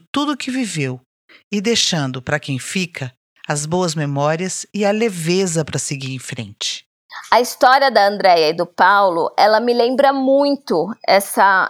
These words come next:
Speaker 2: ess-, isso que eu faço com a escrita, isso que eu incentivo as pessoas a fazerem com a escrita. Porque ali, quando você fala, ela transformou a, a história dela em algo coletivo, aquela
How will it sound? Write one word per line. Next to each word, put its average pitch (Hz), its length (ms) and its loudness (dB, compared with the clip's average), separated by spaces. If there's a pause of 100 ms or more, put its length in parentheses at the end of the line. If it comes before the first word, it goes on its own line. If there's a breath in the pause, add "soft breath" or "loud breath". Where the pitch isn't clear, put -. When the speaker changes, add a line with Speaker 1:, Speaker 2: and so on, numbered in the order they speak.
Speaker 2:
ess-, - 540 0
isso 226 280 -2
que - 120 0
eu 190 60 4
faço 175 480 2
com - 80 0
a 185 80 4
escrita, 190 520 -6
isso 190 140 -4
que - 80 -4
eu 208 60 0
incentivo 220 580 -4
as 202 160 0
pessoas 175 560 -2
a 170 80 -2
fazerem 165 460 -4
com - 80 0
a 135 60 2
escrita. - 520 -8 (500 loud breath)
Porque 254 520 2 (240 loud breath)
ali, 220 460 0
quando 220 240 0
você 196 160 0
fala, 208 360 4
ela 196 180 4
transformou 226 600 -2
a, - 140 2 (200)
a - 80 0
história 185 340 0
dela 175 200 0
em 175 100 -4
algo 180 200 0
coletivo, 226 640 -2
aquela 240 340 2